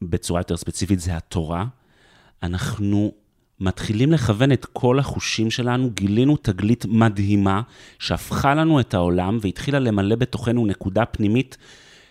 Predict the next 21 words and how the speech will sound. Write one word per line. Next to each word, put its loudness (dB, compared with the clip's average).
שכל 0
החיים 2
הרגשנו 0
שהיא 2
ריקה, -4
אבל 0
לא 4
ידענו 4
להגיד 2
את 4
זה, 0
כי -2
לא 6
הייתה 0
לנו 2
אפשרות -4
אחרת, -2
לא 2
טעמנו 0
משהו 2
אחר. 0